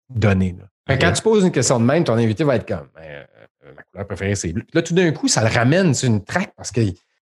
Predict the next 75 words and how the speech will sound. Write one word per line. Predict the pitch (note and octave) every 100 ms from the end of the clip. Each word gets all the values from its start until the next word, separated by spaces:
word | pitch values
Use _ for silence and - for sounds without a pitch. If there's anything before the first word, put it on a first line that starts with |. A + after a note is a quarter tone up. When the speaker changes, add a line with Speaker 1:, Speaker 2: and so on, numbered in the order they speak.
| -
Speaker 1:
il | G#2+
vient | D3+
de | F3+
s'apercevoir | F#3 C#3 - B2+ E3
que, | D#3+ A#2 C3+
OK, | - A2+ G#2
là, | D#3 G#3 D3
la, | A2+ A2
la | G#2+ G#2
danse, | G2 D3 G3+ G3+
c'est | C#3
pas | E3
tout | E3+ -
à | C3+
fait, | - E3+ F3 _ -
tu | E3
sais, | C#3+
les, | G#2+ G#2
les | A2 A2+
pas | F#3+
ont | G3+ C#3
changé | D3+ C#3 A#2 C3+
un | A2+
petit | -
peu, | - G2+
tu | F2+ G2
sais. | A2 _ _ _
Fait | A2
que | A2 D3
ça, | - F3+
c'est | C4+
des, | C#3+ A2
c'est | - - C#3
des | A#2+ B2+
petits | - - -
trucs. | A#2+ D#3
J'ai | C#3+
déjà | C3 D3+
dit | F#3+ F#3
ça | G3+
au, | E3+ G#2+ G#2 _ _
tu | -
sais, | D#3
j'ai | A2+
déjà | B2 D3+
dit | D3+
ça | A#3
à |
quelqu'un | - A2+ D3
un |
moment | D3 A#2
donné. | A2 C3 C3+
Ils | G2+
m'ont | G#2
dit, « | G#2 C3
Ben | B2+ E3
là, | D#4
on | G#3+
est | G3+
tanné | A3+ D#4
de |
se |
faire | - G#3
poser | F#3 G3
cette | -
question-là. » | E3+ E3+ F3 G3
Puis | A2
je |
les | G#2+
ai |
regardés, | A2 A2+ D#3+
puis | A#2+
j'ai |
dit, « | G2+ A#2
Savez-vous, | - D3+